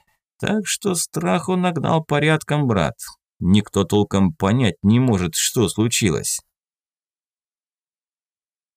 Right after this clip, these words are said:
Я пару раз вдохнул и выдохнул, окончательно успокаиваясь. Иван прав. Меня легко захлёстывала лютая ненависть.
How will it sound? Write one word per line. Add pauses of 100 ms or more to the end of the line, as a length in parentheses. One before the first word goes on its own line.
(140)
Я (120)
пару
раз
вдохнул
и
выдохнул,
окончательно
успокаиваясь. (280)
Иван
прав. (340)
Меня
легко
захлёстывала
лютая
ненависть.